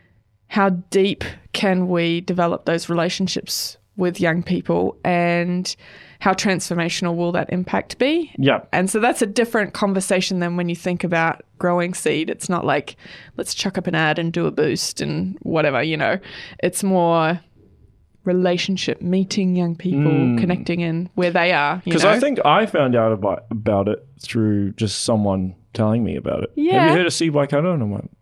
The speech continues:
Speaker 2: "What's that?"
Speaker 1: Yeah.
Speaker 2: And then,
Speaker 1: Through
Speaker 2: uh,
Speaker 1: work or?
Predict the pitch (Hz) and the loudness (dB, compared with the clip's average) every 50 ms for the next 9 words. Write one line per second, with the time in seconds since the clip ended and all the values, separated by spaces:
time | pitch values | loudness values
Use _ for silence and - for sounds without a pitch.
0 | _ - 110 104 - - 123 110 101 - - - - 254 247 233 208 185 170 175 | _ -12 -10 -10 -8 -4 -4 -2 -2 -2 -6 -6 -4 -2 0 2 2 4 4 2
1 | 202 302 - - _ - - 120 131 135 135 135 131 - - 220 226 254 392 440 | 2 0 -2 -8 _ -2 2 4 4 6 6 6 6 6 6 6 6 4 4 2
2 | - - 285 214 180 175 175 | 2 2 4 4 4 4 2